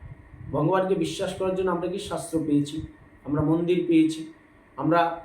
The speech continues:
বিভিন্ন সাধু বৈষ্ণবের প্রবচন পাচ্ছি। তাই আপনি একাদশী করছেন, অবশ্যই ডাক্তার যদি আপনাকে ওষুধ দিয়ে থাকে সেটা সেবন করে আপনি একাদশী করবেন, তাহলে ভগবান শ্রীকৃষ্ণের কৃপা সংগ্রহ করতে, সংগ্রহ করতে পারবেন। তাই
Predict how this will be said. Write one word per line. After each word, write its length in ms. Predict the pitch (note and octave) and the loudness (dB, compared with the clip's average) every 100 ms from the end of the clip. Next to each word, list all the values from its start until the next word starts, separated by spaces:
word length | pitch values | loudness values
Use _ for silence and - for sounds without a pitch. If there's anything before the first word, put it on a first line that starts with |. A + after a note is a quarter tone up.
| - - - | -16 -16 -2
বিভিন্ন 260 | D#3 F#3+ F#3+ | 0 0 -2
সাধু 320 | F3 - D#3+ F3+ | -2 -2 0 2
বৈষ্ণবের 540 | E3 D3+ - F3+ F3 - | 0 -2 -4 -2 0 0
প্রবচন 360 | E3 G3 A3 G3+ | 0 2 0 0
পাচ্ছি। 280 | - - - - - - - - - - - - - - | -4 -4 -10 -14 -18 -20 -20 -20 -20 -20 -20 -20 -20 -6
তাই 180 | - F3 B3 - - C#3+ | 2 4 4 -2 -6 -6
আপনি 160 | C#3 F3 | 0 2
একাদশী 420 | D#3+ E3+ - G3+ | 2 0 -4 -4
করছেন, 360 | - E3+ - G#3 | -2 -2 -2 -2
অবশ্যই 340 | D3+ E3 C4 B3+ | -2 -2 -2 -2
ডাক্তার 240 | C#3 - D#3+ | -2 -2 -2
যদি 180 | F3 F3 | -2 -4
আপনাকে 220 | D3 D3 C3+ | -4 -4 -6
ওষুধ 220 | B2+ D#3 D#3 | -8 -6 -4
দিয়ে 120 | F3 | -2
থাকে 140 | F3 - | -4 -8
সেটা 180 | D3 D3 | -6 -6
সেবন 300 | C#3+ C#3+ D#3+ D#3+ | -4 -2 0 0
করে 100 | E3+ D#3 | -2 -4
আপনি 120 | - | -4
একাদশী 360 | B2+ C#3 D3+ F3 | -6 -6 -6 -2
করবেন, 320 | E3+ E3 A#3 D4 - - | 0 0 0 -4 -10 -14
তাহলে 180 | - D3+ D#3+ | -2 2 2
ভগবান 200 | C3+ C#3 C#3 | 0 -4 -6
শ্রীকৃষ্ণের 380 | D#3 D3+ F#3+ D#3 | -10 -10 -12 -10
কৃপা 220 | D3 D3+ | -8 -6
সংগ্রহ 320 | D3 B2 A#2 - | -8 -8 -10 -10
করতে, 200 | - - - | -14 -18 -10
সংগ্রহ 260 | C#3 C#3 C3+ | -4 -2 -2
করতে 260 | C3+ - A#2+ | -2 -8 -8
পারবেন। 240 | - - - - - - - - - | -8 -10 -16 -18 -20 -20 -20 -20 0
তাই 160 | D#3+ | 2